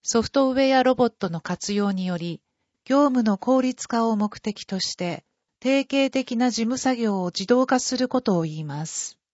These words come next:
他に、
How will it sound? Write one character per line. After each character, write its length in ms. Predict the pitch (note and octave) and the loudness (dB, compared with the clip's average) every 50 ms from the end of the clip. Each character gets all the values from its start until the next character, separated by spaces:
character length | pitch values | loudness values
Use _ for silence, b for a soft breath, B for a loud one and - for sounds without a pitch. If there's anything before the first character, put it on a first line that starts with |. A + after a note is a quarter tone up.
| _ _ _ _ _ _ _ _ _ _ _ _ _ _ _ _ _ _ _ _ _ _ _ _ _ _ _ _ _ _ _ _ | _ _ _ _ _ _ _ _ _ _ _ _ _ _ _ _ _ _ _ _ _ _ _ _ _ _ _ _ _ _ _ _
他 360 | - A#3+ A#3+ - C4+ C#4 C4+ | -6 -6 -2 0 0 0 2
に、 280 | B3+ B3 A#3+ G#3+ G3+ | 0 0 -2 -2 -6